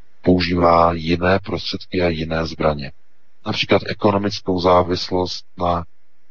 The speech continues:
německé spotřebě, na výkonu německé ekonomiky.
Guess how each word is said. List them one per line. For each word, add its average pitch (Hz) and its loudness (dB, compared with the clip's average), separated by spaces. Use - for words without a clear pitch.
německé 85 0
spotřebě, - -2
na 82 4
výkonu 80 -4
německé 80 -4
ekonomiky. 85 0